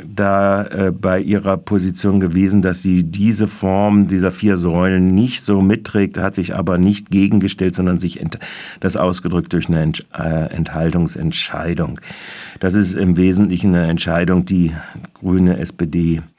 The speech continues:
und C D U getroffen haben und die ja auch die Mehrheit dann in diesen Fällen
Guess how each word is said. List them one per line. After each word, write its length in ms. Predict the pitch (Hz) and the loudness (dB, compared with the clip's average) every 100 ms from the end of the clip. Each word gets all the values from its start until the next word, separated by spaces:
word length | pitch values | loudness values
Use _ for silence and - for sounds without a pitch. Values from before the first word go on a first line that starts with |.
| - - - - _ | -20 -20 -20 -20 _
und 260 | - 85 80 | -4 -2 0
C 220 | - 82 | 0 0
D 160 | 90 - | 0 -4
U 260 | 90 101 | 0 0
getroffen 640 | 92 87 - 82 82 90 | 2 -2 -2 -4 -2 -2
haben 460 | 80 78 82 85 69 - | -2 -2 0 0 -2 -10
und 120 | 78 | -10
die 100 | 82 | -6
ja 120 | 78 | -6
auch 140 | 78 - | -8 -6
die 100 | 85 | 0
Mehrheit 540 | 85 95 80 78 - - - | 2 2 0 -6 -8 -14 -14
dann 260 | 78 73 76 | -8 -6 -4
in 160 | 78 | -4
diesen 260 | 76 80 80 | -6 -4 -4
Fällen 460 | - 69 69 71 | -4 -6 -6 -8